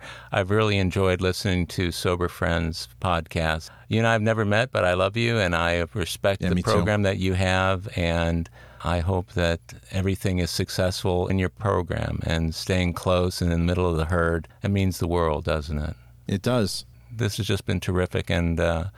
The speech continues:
Speaker 1: again, many thanks for doing this, Matt.
Speaker 2: Oh, you're welcome, Howard.
Speaker 1: Well, my friends, that's it for this episode of A A Recovery Interviews.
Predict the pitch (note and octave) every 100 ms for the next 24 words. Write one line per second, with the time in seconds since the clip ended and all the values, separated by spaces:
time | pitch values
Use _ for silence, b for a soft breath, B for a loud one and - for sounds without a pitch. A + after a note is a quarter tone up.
0 | B B - G2 G2+ F2+ F#2 F#2+ - F#2
1 | F2+ - F2+ F#2 F#2+ F2 D2 - D2+ D2+
2 | B2 - - - G#2+ G#2+ G#2+ A2 G2 F#2+
3 | F#2+ F#2 - - _ _ _ _ _ _
4 | _ _ _ - G2 C#3 B2+ A#2+ C3 B2+
5 | F#2 G2 A2+ G#2+ - F#2 F#2 - F2+ -
6 | - F#2 D#2+ F2 F2 F2+ F2 - D#2+ F2
7 | E2 C#2+ C2+ - A#1 -